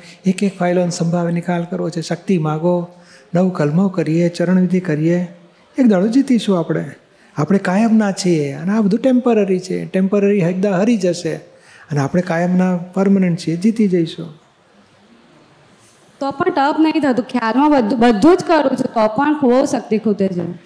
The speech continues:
Speaker 1: આમાં શું છે, તપ કરવાની જરૂર નથી, સમજણ ફેરવવાની જરૂર છે. મારું લઈ ગયો, પણ ભાઈ મારું ઓછું થયું એ સમજો ને, દસ ગાળો ખાવાની હતી, એમાં એક આપી એટલે નવ રહી, બાકી ખુશ થવાનું કે દુઃખી થવાનું?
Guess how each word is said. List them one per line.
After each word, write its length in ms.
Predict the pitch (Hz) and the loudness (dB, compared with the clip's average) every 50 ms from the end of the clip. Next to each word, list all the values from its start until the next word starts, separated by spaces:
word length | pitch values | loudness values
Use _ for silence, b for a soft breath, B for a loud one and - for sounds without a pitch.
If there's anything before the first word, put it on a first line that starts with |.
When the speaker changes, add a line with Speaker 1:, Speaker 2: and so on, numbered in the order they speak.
| _ _ | _ _
Speaker 1:
આમાં 200 | - 143 165 170 | 0 2 2 2
શું 160 | 160 - 202 165 | 2 2 0 0
છે, 100 | 175 165 | 0 -2
તપ 240 | - - 160 170 170 - - - - - | -2 -2 -2 -2 -4 -6 -16 -20 -10 -6
કરવાની 380 | 165 139 127 135 147 165 185 180 | -2 0 0 2 2 2 2 2
જરૂર 200 | 185 185 196 208 | 4 4 2 2
નથી, 220 | 196 190 208 185 | 2 2 0 0
સમજણ 360 | - - 156 151 156 165 180 175 | 0 0 0 0 2 2 0 0
ફેરવવાની 500 | 180 170 180 180 175 175 170 170 175 156 | 0 0 0 0 0 0 -2 -2 -4 -2
જરૂર 260 | 165 156 156 156 - | -2 -2 -2 -4 -8
છે. 380 | - 160 - - - - _ _ _ _ _ b b b b b b b b b b b b - | -12 -16 -18 -18 -20 -20 _ _ _ _ _ b b b b b b b b b b b b -2
મારું 320 | 160 160 160 165 180 175 | 0 0 2 2 2 4
લઈ 220 | 156 170 214 233 196 | 4 4 4 4 4
ગયો, 240 | 165 185 185 170 151 143 135 135 127 120 82 73 104 117 123 127 - - | 2 2 2 2 2 0 0 -4 -6 -8 -10 -12 -16 -18 -20 -10 -4 -2
પણ 80 | 175 | -2
ભાઈ 180 | 151 160 190 202 | 0 2 2 2
મારું 400 | 170 151 143 151 165 185 185 180 - - - - - 170 | 2 0 0 0 0 -2 -2 -4 -6 -12 -16 -12 -4 0
ઓછું 360 | 180 196 196 185 190 214 190 | 2 2 2 2 2 0 0
થયું 260 | - 190 196 202 202 | 0 0 0 2 2
એ 60 | 196 | 2
સમજો 340 | 196 185 196 214 208 254 254 | 2 4 4 4 4 4 2
ને, 260 | 220 185 165 160 151 - - B B B B B B | 2 2 0 -2 -4 -8 -14 B B B B B B
દસ 240 | 170 190 202 190 170 | 2 2 2 2 2
ગાળો 260 | 165 190 185 185 190 | 0 0 0 0 0
ખાવાની 460 | 185 - 185 196 208 226 240 233 220 202 | -2 -2 -2 0 2 2 2 2 2 2
હતી, 140 | - 202 | 0 0
એમાં 180 | 190 185 190 190 | 0 0 0 0
એક 140 | 202 - 208 | 0 0 -2
આપી 260 | 214 226 233 240 220 | -2 0 2 2 2
એટલે 200 | 185 170 180 185 | 2 2 0 0
નવ 220 | 185 196 208 220 | 2 2 0 0
રહી, 180 | 214 226 240 220 | 0 0 0 0
બાકી 320 | 180 175 165 - - 170 | 0 -2 -2 -4 -4 -6
ખુશ 260 | 156 - 208 208 - - | -4 -2 -2 -2 -2 0
થવાનું 300 | 214 220 226 226 226 226 | 0 2 2 2 2 2
કે 100 | 226 202 | 0 0
દુઃખી 220 | 190 180 180 185 | 0 0 -2 -2
થવાનું? 440 | 170 170 160 160 160 160 165 170 | -2 -2 -2 -4 -4 -6 -10 -14